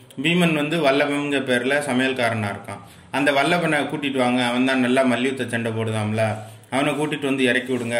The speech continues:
அப்படின்னு சொல்லி விராடன் மன்னர் சொல்றாரு. இப்படி சொன்னதும் இந்த வல்லபனான பீமன் உற்சாகத்தோட மல்யுத்த போட்டிக்கு போறான். ஜிமூதனுக்கும் வல்லபனுக்கும் இடையில சண்டை நடக்குது, பயங்கர சண்டை. இந்த சண்டையில கடைசியில ஜிமூதனை இந்த வல்லபன் வந்து கொன்றுறான்,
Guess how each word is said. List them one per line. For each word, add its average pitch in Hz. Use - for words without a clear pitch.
அப்படின்னு 117
சொல்லி 131
விராடன் 131
மன்னர் 113
சொல்றாரு. 104
இப்படி 131
சொன்னதும் 180
இந்த 151
வல்லபனான 147
பீமன் 143
உற்சாகத்தோட 147
மல்யுத்த 139
போட்டிக்கு 123
போறான். 113
ஜிமூதனுக்கும் 165
வல்லபனுக்கும் 139
இடையில 127
சண்டை 120
நடக்குது, 117
பயங்கர 143
சண்டை. 120
இந்த 127
சண்டையில 139
கடைசியில 131
ஜிமூதனை 131
இந்த 131
வல்லபன் 127
வந்து 120
கொன்றுறான், 123